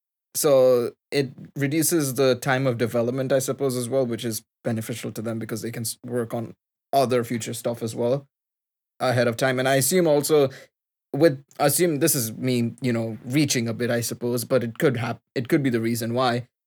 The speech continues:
is because they're working on whatever this big version Z is going to be.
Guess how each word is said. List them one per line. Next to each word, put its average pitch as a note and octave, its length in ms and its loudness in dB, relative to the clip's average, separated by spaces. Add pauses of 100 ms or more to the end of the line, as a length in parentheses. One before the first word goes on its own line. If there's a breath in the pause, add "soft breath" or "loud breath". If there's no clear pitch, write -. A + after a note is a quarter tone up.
(120)
is B2+ 300 2
because D3+ 300 4
they're D3+ 100 6
working C3 380 2
on B2+ 240 0
whatever B2+ 260 4
this A#2+ 200 -2
big B2 280 0
version A#2 400 0
Z C3 220 0
is A#2 120 2
going A2+ 240 -4
to - 80 -10
be. B2 340 -4